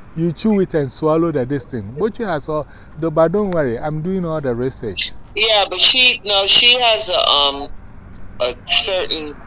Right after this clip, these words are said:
Speaker 2: Baudrillard the guy made. He's dead. The guy's dead now. He was,
Speaker 1: Nah,
Speaker 2: uh,
Speaker 1: nah, nah, nah, nah, nah.
Speaker 2: I don't know if
Speaker 1: Nah, nah, there are powers that can neutralize other powers, so don't worry.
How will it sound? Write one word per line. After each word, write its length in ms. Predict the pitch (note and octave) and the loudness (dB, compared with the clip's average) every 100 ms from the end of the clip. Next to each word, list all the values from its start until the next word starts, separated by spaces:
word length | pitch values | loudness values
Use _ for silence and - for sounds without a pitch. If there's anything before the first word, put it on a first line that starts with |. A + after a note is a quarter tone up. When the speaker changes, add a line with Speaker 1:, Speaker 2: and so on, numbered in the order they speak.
| - - | -16 -8
Speaker 2:
Baudrillard 640 | D3 D3+ - C3 A#2+ A#2+ | -6 -6 -6 -4 -4 -4
the 100 | A#2 - | -6 -4
guy 280 | B2 B2+ | 0 0
made. 380 | B2 A#2 A2+ A2+ - - | -2 -2 -2 -4 -8 -16
He's 280 | D#3+ F#3 - | -10 -6 -6
dead. 300 | - B2 A2+ - - - D#3 | -4 -4 -4 -6 -12 -8 -8
The 80 | |
guy's 440 | E3 G3+ A3 G#3 - | -4 0 2 2 -2
dead 400 | F3+ C#3 C#3+ A#2+ | -2 -2 -4 -4
now. 340 | A#2+ A2 A#2 C#3 | -2 -2 -4 -4
He 300 | E3 E3+ E3 | -2 -2 -4
was, 260 | C#3+ B2 - | -4 -2 2
Speaker 1:
Nah, 200 | G3+ G3 | 2 4
Speaker 2:
uh, 20 | |
Speaker 1:
nah, 140 | F#3 | 2
nah, 220 | F3+ G3 | 4 2
nah, 160 | F3+ D3+ | 2 0
nah, 200 | D#3+ F3 | 2 2
nah. 200 | D3 A2+ | 2 -2
Speaker 2:
I 100 | E3 | 0
don't 100 | G3 F3+ | 0 -2
know 100 | D#3+ | -4
if 80 | - - - - - - - E3+ | -6 -10 -16 -18 -18 -18 -12 2
Speaker 1:
Nah, 180 | G#3 | 4
nah, 180 | G3+ D#3 - | 6 4 2
there 260 | C#3+ F3 F3 | 6 10 10
are 80 | D#3+ | 8
powers 840 | - A3 A3 A3 A3+ - - - - - - - - D3 | 6 8 8 8 4 0 -12 -14 -18 -18 -18 -18 -14 6
that 280 | E3+ G#3 | 8 8
can 280 | - D#3 D3+ | 4 0 2
neutralize 520 | E3+ E3 - F3 E3 | 0 0 2 4 6
other 240 | C#3+ C3+ C3+ | 4 2 -2
powers, 400 | B2 A#2 G2 F#2 | 0 -2 -2 -10
so 200 | - B2+ | -4 0
don't 240 | C3+ B2 | 0 -2
worry. 280 | A2+ G2 | -6 -8